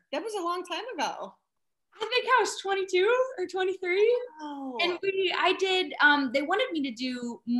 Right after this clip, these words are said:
Speaker 2: 'cause Darla was Jesse's arch nemesis, and she talked about Darla all the time. And they wanted me to do a bunch more episodes, but days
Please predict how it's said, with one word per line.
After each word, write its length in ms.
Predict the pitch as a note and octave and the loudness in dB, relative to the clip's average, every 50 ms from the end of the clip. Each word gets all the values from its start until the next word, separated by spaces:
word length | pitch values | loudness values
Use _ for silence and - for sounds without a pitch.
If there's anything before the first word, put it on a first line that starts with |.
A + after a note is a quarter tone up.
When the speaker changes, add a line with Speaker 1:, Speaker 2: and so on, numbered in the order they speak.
| A#3+ - - | -2 -2 -2
Speaker 2:
'cause 220 | D4 C4+ A#3+ G#3 - | -4 -2 -4 -4 0
Darla 500 | C4 C4 D4+ E4+ F#4 F#4+ F4 D4 C4+ A#3 | 0 2 4 4 2 2 2 0 -2 0
was 300 | A#3+ A#3 A3+ A3+ - - | 0 -2 -2 -2 -6 -6
Jesse's 540 | - A3 A3 A3 A3 - A3 G3+ G3 - - A3 | -4 -2 -2 -4 -4 -6 -8 -8 -8 -8 -6 -4
arch 200 | G#3 G#3+ G#3 - - | -4 -4 -4 -4 -6
nemesis, 500 | F#3+ G3+ A#3+ A3+ - - C#3 - - G3 | -6 -6 -6 -6 -8 -10 -12 -12 -12 -12
and 100 | F#3+ F#3 | -12 -10
she 100 | G#3 G#3 | -12 -12
talked 380 | G#3 G3 A3 B3+ D4 - - A#3 | -6 -2 -2 -2 -2 -2 -6 -4
about 200 | G3 F#3 F3 - - - - _ _ - G3+ | -2 -2 -2 -2 -6 -12 -20 _ _ -10 -4
Darla 400 | F#3+ G3+ G3+ G#3 G3+ G3 F3+ - - | 0 2 2 2 2 0 -2 -2 -2
all 560 | A#3+ A#3+ A#3+ A#3+ B3 B3+ A#3+ A#3 G#3 G3+ - | -2 0 4 4 6 6 6 4 4 2 0
the 80 | A3+ G3+ | -2 -6
time. 320 | - A#3 B3+ C4+ A#3+ G#3+ | -4 -2 0 0 0 0
And 100 | G#3 G#3 | -2 -4
they 60 | G#3 G#3+ | -6 -4
wanted 280 | G#3+ A#3 B3 B3+ A#3+ A#3 | -4 -4 -4 -4 -4 -6
me 80 | A#3 - | -8 -10
to 160 | A3+ G#3+ G#3+ - | -10 -12 -12 -8
do 280 | G3+ G#3 G3+ G3+ G#3 G3+ - - - - _ - | -6 -4 -4 -4 -4 -8 -16 -20 -20 -20 _ -2
a 40 | G#3 | 2
bunch 260 | G3+ B3 B3+ B3 - | 2 2 2 2 0
more 120 | A#3 A3+ C#4 | 0 0 0
episodes, 420 | E4+ - F4+ - A#3+ A3+ G3+ F#3+ | 0 0 -2 -2 -2 -2 -2 -4
but 240 | G3+ G#3 - - - | -4 -6 -6 -6 -4
days 480 | G#3 G3+ G3+ G3+ G3 G3 G3 - - | -4 -2 -2 -2 -2 -4 -6 -8 -14